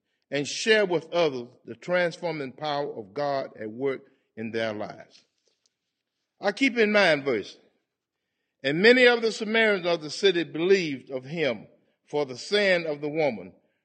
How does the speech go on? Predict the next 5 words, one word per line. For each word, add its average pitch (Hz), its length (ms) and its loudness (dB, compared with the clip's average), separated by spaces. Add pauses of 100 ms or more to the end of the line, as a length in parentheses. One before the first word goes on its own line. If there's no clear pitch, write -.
(120)
"We 190 580 -2
which 170 260 -2
testified, 135 680 -2 (960)
he 214 240 -4
told 175 680 -6